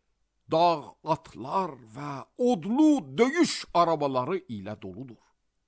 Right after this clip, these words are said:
Onlar Elişəyi əhatəyə almışdılar.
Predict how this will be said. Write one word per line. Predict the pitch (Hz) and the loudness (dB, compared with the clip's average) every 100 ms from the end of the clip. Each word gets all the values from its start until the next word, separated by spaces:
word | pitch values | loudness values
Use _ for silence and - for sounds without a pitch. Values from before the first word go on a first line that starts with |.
| _ _ _ _ _ _ _ _ _ _ _ - | _ _ _ _ _ _ _ _ _ _ _ -10
Onlar | 117 113 120 95 - _ - | -8 -4 -4 -6 -16 _ -8
Elişəyi | 127 95 87 - 82 92 87 _ _ _ | -8 -8 -12 -12 -12 -14 -16 _ _ _
əhatəyə | 120 - 98 90 - 110 | -12 -10 -14 -14 -14 -12
almışdılar. | 123 113 _ - - _ _ | -12 -14 _ -20 -20 _ _